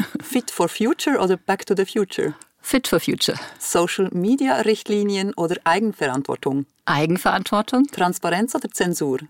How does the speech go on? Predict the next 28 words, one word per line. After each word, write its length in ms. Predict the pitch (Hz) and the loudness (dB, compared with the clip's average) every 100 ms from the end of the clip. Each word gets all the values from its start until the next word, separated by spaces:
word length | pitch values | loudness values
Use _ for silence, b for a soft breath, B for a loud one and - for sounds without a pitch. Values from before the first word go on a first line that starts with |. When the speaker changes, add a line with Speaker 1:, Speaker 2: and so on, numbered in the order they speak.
| b b | b b
Speaker 1:
Transparenz. 840 | - 175 165 - 170 160 226 - - | -4 -2 -2 -4 -2 2 2 2 0
Speaker 2:
Uni-Sponsoring 960 | 240 339 311 - 196 220 220 196 202 | 2 2 -2 0 2 2 2 0 0
oder 200 | 180 165 | -2 -2
Sparmaßnahmen? 1080 | 180 - 156 196 202 139 - 139 131 139 143 _ | -4 0 2 2 0 -4 -4 -2 0 -2 -4 _
Speaker 1:
Uh, 380 | 254 277 262 214 - 311 - | 4 6 6 4 4 4 2
<laughs> 300 | - 311 - | 2 2 6
Uni-Sponsoring. 840 | 269 247 220 185 185 180 170 196 - 226 - | 6 6 6 2 2 2 4 2 4 0 0
<laughs> 240 | - - | -4 -2
Speaker 2:
Reiche 440 | 185 165 - 180 | 4 4 4 2
Eltern 320 | 160 165 170 190 | 4 2 2 0
für 180 | 185 | 4
alle 340 | 147 156 262 330 | 4 4 4 0
oder 260 | - 226 247 | -2 0 -2
Gratisstudium? 1080 | - 202 214 - - - 139 143 143 139 _ | 2 4 4 0 -6 -6 -2 0 0 -2 _
Speaker 1:
Also 180 | 233 220 | 0 2
reiche 280 | 170 190 - | 2 2 2
Eltern 240 | 214 202 | 2 2
für 160 | - - | 2 0
alle 200 | 190 185 | 2 2
wäre 160 | 185 | 2
<laughs> 140 | 220 349 | 2 2
super, 520 | - - 247 - 185 | 0 2 2 2 2
aber 180 | 226 - | 4 4
lieber 220 | 208 - | 4 2
grat-, 260 | - 170 180 - B 277 | 2 0 0 -2 B 2
Gratisstudium 760 | 185 175 - 196 - 185 180 | 4 4 4 2 2 4 4
ist 140 | 175 - | 4 4
realistischer. 680 | 165 160 170 - 170 - | 4 4 2 2 2 2